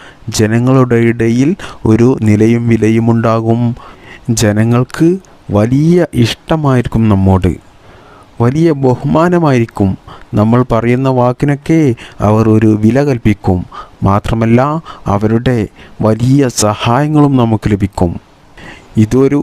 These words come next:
വലിയ ഒരു കാര്യമാണ്. ഒരു മനുഷ്യനിക്ക് കുടുംബത്തിലും സമൂഹത്തിലുമൊക്കെ ഒരു ബഹുമാനവും ആദരവും ഒരു നിലയും വിലയുമൊക്കെ ഉണ്ടാവുക എന്നുള്ളത്. അപ്പോൾ ഈ ഇസ്മ പതിവാക്കിയാൽ അല്ലാഹു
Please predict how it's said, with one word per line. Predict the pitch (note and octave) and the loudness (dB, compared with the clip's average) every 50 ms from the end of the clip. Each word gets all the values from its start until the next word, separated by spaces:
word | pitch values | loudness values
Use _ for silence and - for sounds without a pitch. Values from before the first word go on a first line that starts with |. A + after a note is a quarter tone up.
| - - A2 | -2 -2 0
വലിയ | G#2+ G#2 G#2 A2 A#2+ C3 D3+ D#3+ D#3 | 0 2 2 0 0 2 2 2 2
ഒരു | C#3+ C#3 C#3 - | 2 0 0 -2
കാര്യമാണ്. | C3 A2+ A2+ A2+ A#2 A2+ A2+ A2 G#2 G2+ G2+ G2 G2 G2+ - - - - | -2 -4 -2 -2 -2 0 2 2 2 2 0 0 -2 -6 -8 -8 -6 -2
ഒരു | G2+ A2 A2+ A2+ | 0 0 2 2
മനുഷ്യനിക്ക് | A2 A2 G#2+ A2 - - A#2+ B2 B2 - - - C3+ D3+ F3+ F#3 - - - - - - | 2 2 0 0 0 0 0 0 0 -2 -2 0 2 2 2 0 -4 -8 -18 -20 -12 -4
കുടുംബത്തിലും | - G#2+ G#2+ A2+ A2 B2 C#3+ C#3+ - - B2+ B2+ B2+ A#2+ A#2 A2+ - - | -4 -2 0 0 0 0 -2 -2 -2 -2 0 0 0 0 -2 -4 -4 -4
സമൂഹത്തിലുമൊക്കെ | G2+ G2 G2+ G#2+ A#2 A#2 A#2+ B2 - - C3 A#2+ A#2+ A#2 A2+ G#2 - - A2 G#2+ G#2 G2+ G2+ | -4 -2 0 0 0 2 0 0 0 0 0 0 0 0 -2 -2 -2 -2 -2 0 2 2 2
ഒരു | G2+ G#2 G#2 G2+ G2+ - - - - - - - A2+ A2 | 2 2 2 0 0 -2 -4 -8 -16 -18 -12 -6 -4 -2
ബഹുമാനവും | G#2 F2+ G2 G#2+ A2+ A#2+ A#2+ B2 B2 B2 A2+ A2+ A2+ A2 G2+ - - G2 G#2 | -2 0 0 0 0 0 0 0 0 0 0 0 0 0 0 -2 -2 0 0
ആദരവും | G#2 G#2+ G#2+ A2+ A2 A2 A2 A2 G#2+ G#2+ G#2 | 0 0 0 0 0 0 0 0 0 0 2
ഒരു | G#2 G#2+ G#2 G#2 G#2+ - - - - A2 | 2 2 2 2 0 -2 -4 -2 0 2
നിലയും | G#2+ G#2 G#2+ A2+ A#2 A#2 A2+ A2+ A2 | 2 4 4 2 2 0 0 0 0
വിലയുമൊക്കെ | G#2+ G#2 G#2+ G#2+ G#2+ G#2 G#2 - - G#2 G2+ G2+ | 2 2 2 2 0 0 -2 -2 0 0 0 2
ഉണ്ടാവുക | G2+ G2 G2 G2 G2+ G2 G2+ G#2 G#2 G2+ | 2 2 2 0 2 2 2 2 2 2
എന്നുള്ളത്. | G2 G2+ G2+ G2 G2 G2 F#2+ - G2+ G2 F#2+ - - - - - - - - - | 2 0 0 2 0 0 0 -2 -2 -2 -4 -6 -10 -16 -20 -20 -16 -8 -8 -6
അപ്പോൾ | - - G3 F#3 E3 - - - - - - - D#3 | -2 -2 -2 -2 -2 -4 -10 -18 -10 -4 -2 0 0
ഈ | F#3+ A3+ - - C3+ | 2 2 0 0 0
ഇസ്മ | B2+ - - D#3+ F3+ F#3+ - - | -2 -2 -2 -2 -2 -2 -2 -2
പതിവാക്കിയാൽ | B2+ A#2+ B2+ B2+ C#3 D3 C#3+ C3+ - - G#2+ G2+ F#2+ F2 E2+ - - - - - - - - - - - - - | -4 -2 0 0 0 0 -2 -2 -2 -2 0 0 0 0 -2 -6 -8 -12 -16 -20 -20 -20 -20 -20 -20 -12 -6 -2
അല്ലാഹു | G2 G2 G2 G2+ G#2 A2 A2 G#2+ A#2 | 0 2 2 2 2 0 0 0 -2